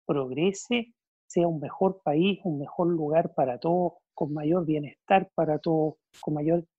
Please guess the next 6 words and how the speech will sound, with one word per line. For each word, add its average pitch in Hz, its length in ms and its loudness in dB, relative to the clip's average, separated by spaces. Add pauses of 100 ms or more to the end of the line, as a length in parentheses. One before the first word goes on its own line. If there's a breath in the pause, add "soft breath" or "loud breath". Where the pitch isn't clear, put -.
igualdad, 151 720 2 (800)
co-, 180 220 2
eh, 156 480 -2
etcétera, 196 520 2
etcétera? 143 460 2
¿Qué, 240 300 -4